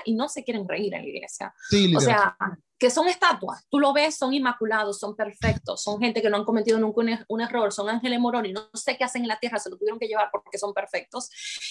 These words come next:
Speaker 1: y entonces están ahí en la, en, en, como momias, no se ríen.
Speaker 2: Ujú.
Speaker 1: Entonces, el, el que invita a veces no tiene el discernimiento de saber de que el público no consume humor, y por más bueno que sean los chistes, por más bueno que tú te hayas aprendido un sketch y hecho, hecho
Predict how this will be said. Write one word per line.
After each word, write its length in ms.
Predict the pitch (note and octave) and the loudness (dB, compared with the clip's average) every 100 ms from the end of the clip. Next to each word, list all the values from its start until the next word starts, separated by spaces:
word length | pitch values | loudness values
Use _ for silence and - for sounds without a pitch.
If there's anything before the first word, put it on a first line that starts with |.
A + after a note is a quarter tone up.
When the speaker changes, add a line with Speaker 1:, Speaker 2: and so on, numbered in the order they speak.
| - | 2
Speaker 1:
y 60 | |
entonces 320 | C4+ C#4 D#4+ | 4 4 2
están 180 | D4 D#4+ | 2 2
ahí 140 | D#4+ E4+ | 2 2
en 40 | |
la, 120 | E4+ E4+ | 0 0
en, 140 | A#3+ A3+ | -2 -6
en, 160 | A3 - | -12 -2
como 240 | A#3 A#3+ | 0 2
momias, 540 | C#4 C#5+ A#4 G#3 B2 - | 4 6 4 0 -2 -2
no 120 | C#4 | -4
se 120 | - | 2
ríen. 220 | E3+ F#3 | 6 6
Speaker 2:
Ujú. 80 | A3+ | 6
Speaker 1:
Entonces, 340 | A3+ C4+ D#4 - _ _ _ - | 2 -4 -4 -10 _ _ _ 2
el, 260 | B3+ B3+ - | 4 4 0
el 260 | A3+ A3+ | -2 -2
que 120 | - A#3 | -2 0
invita 400 | C4 C4+ G4+ A#3 | 0 0 2 2
a 20 | |
veces 220 | A3 A#3 | 0 0
no 160 | B3+ C4+ | -2 -2
tiene 180 | - D#4+ | -2 -2
el 80 | |
discernimiento 960 | A#3+ B3 A#3 A#3 A3 A3 G3+ A#3 D#4 C#4+ | -4 -6 -6 -6 -6 -4 -2 0 0 0
de 100 | A3+ | -2
saber 360 | G#3 F#3+ F3+ - | -2 -2 -2 -2
de 120 | - | -4
que 120 | - A3 | 0 4
el 160 | G#3+ | 2
público 500 | - E4+ G4 A#3 G3+ | 2 2 2 2 -2
no 180 | F#3+ A#3+ | -4 -4
consume 800 | - G3 F#3+ - - F#4+ B4+ D4+ | -6 -8 -4 -4 -2 2 2 2
humor, 300 | F#3 F#3 D#3 | -2 -2 -2
y 60 | G3 | 0
por 200 | G#3 G#3 | 0 2
más 200 | A#3+ G#4 - | 4 2 0
bueno 320 | C#4+ E4 B3 | -6 -6 -6
que 100 | G#3+ | -6
sean 160 | G#3 | -8
los 160 | A3+ A3+ | -8 -6
chistes, 480 | - A3+ G#3 G#3 G#3+ - - - | 0 0 2 0 0 -4 -10 2
por 160 | C4+ | 4
más 160 | C#4+ F4 | 4 2
bueno 560 | C#4 A#3+ B3 E4 F4+ C4+ | 0 -2 2 2 4 2
que 80 | C4 | 0
tú 140 | C4 | -2
te 100 | C4 | -2
hayas 280 | A#3+ A#3 A3+ | 0 0 0
aprendido 420 | - G#3 G3+ G#3+ | -2 -4 -4 -2
un 100 | G#3 | -2
sketch 360 | - - G#3 - | -4 -4 -4 0
y 100 | G3 | 0
hecho, 220 | G#3 - | 0 0
hecho 340 | - G#3+ G#3+ | 0 0 -2